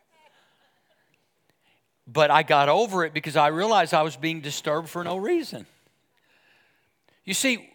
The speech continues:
there are a lot of differences in the world, and we have to be able to love people who are different. That's our agenda. Our agenda isn't to change them. Our agenda is to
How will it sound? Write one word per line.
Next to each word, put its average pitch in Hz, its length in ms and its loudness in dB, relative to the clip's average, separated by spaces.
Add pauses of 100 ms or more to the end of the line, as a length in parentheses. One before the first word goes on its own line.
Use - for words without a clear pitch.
there 175 440 -6
are 190 180 0
a 190 40 -2
lot 196 200 2
of 127 160 -8
differences 127 600 -8
in 117 100 -12
the 110 80 -10
world, 107 400 -4
and 135 180 -12
we 165 300 -10
have - 340 -10
to 202 120 -8
be 160 200 -10
able 123 480 -10 (1080)
to 160 140 -2
love 160 460 -2
people 127 360 -12
who 127 180 -10
are 104 200 -10 (100)
different. - 640 -14 (2000)
That's 170 260 -4
our 175 140 2
agenda. 165 580 -4 (280)
Our 202 140 -4
agenda 175 400 -2
isn't 156 360 -4
to - 140 -14
change 214 540 -6
them. 82 380 -16
Our 175 220 -2
agenda 143 440 -4
is 117 260 -12
to 107 320 -12